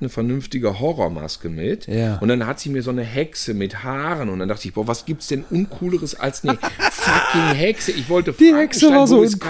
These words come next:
Speaker 1: Karloff oder so, ne?
Speaker 2: Ja, die
Speaker 1: Und,
Speaker 2: war so
Speaker 1: äh,
Speaker 2: uncool, die Hexe,
Speaker 1: es gab
Speaker 2: ne?
Speaker 1: ja damals mal diese Kings-Masken.
Speaker 2: Ja.
Speaker 1: Weißt du das noch? Diese aus Flensburg.
Speaker 2: Phantomas.
Speaker 1: Da war dann,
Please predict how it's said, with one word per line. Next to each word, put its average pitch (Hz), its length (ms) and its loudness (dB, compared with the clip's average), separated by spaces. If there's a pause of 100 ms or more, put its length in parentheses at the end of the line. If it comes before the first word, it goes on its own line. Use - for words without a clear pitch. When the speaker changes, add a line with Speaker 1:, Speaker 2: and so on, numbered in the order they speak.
(140)
Speaker 1:
Karloff 202 280 4
oder 165 160 -2
so, 147 120 -2
ne? 160 260 -2
Speaker 2:
Ja, 202 460 2
die 180 80 2
Speaker 1:
Und, 180 120 8
Speaker 2:
war 165 120 8
so 143 140 4
Speaker 1:
äh, 165 160 6
Speaker 2:
uncool, 120 180 6
die 117 140 6
Hexe, 117 180 -2
Speaker 1:
es 127 100 4
gab 156 100 2
Speaker 2:
ne? 175 40 0
Speaker 1:
ja 160 60 2
damals 156 180 -4
mal 147 100 -4
diese 135 200 -4
Kings-Masken. 147 1500 -4
Speaker 2:
Ja. 98 460 -2
Speaker 1:
Weißt 135 160 -2
du - 20 -8
das 147 160 -6
noch? 151 100 -6
Diese 131 260 -6
aus 120 140 -6
Flensburg. 147 520 -2
Speaker 2:
Phantomas. 120 920 2 (160)
Speaker 1:
Da 101 100 -16
war 123 80 -8
dann, 135 220 -4